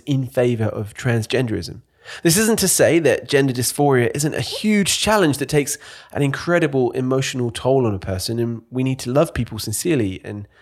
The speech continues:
deeply and carefully through this. We need to come alongside them and, and walk with them.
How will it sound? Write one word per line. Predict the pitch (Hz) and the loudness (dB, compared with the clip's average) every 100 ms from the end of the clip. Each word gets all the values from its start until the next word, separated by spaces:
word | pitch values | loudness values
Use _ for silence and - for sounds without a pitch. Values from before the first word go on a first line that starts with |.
| _ _ _ | _ _ _
deeply | 143 147 - 101 | -4 -4 -6 -6
and | 95 98 - _ _ _ - | -6 -8 -14 _ _ _ -6
carefully | 147 156 - 101 | -4 -4 -4 -6
through | 92 - 156 165 | -8 -4 -2 -2
this. | - 117 - _ _ _ | -4 -12 -20 _ _ _
We | 127 | -2
need | 123 120 | -2 -2
to | |
come | - 147 | 2 4
alongside | 139 151 143 151 165 160 | 4 4 2 2 2 2
them | 107 | -2
and, | 101 101 _ _ _ _ - | -2 -6 _ _ _ _ -12
and | 120 123 | -6 -2
walk | 139 139 135 | 0 0 -2
with | 131 | -2
them. | - 90 104 | -4 -6 -8